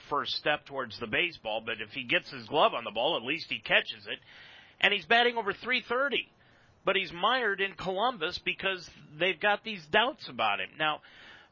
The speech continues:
Mark, if you've got a situation where you, you've got a guy who's thirty-seven years old, has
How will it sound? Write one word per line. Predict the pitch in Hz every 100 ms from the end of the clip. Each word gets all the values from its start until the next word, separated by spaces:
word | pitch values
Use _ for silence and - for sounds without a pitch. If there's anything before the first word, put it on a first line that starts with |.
| -
Mark, | 254 247
if | 226 240
you've | 320
got | 269 254 208
a |
situation | - 220 - 190 185 170 175 147
where | 180
you, | 156 - - - - - - 214 -
you've | 214 214
got | 220
a | 196
guy | 180 196
who's | 165 165 -
thirty-seven | 214 196 - 202 175 165
years | 156 139
old, | 160 160
has | 135 123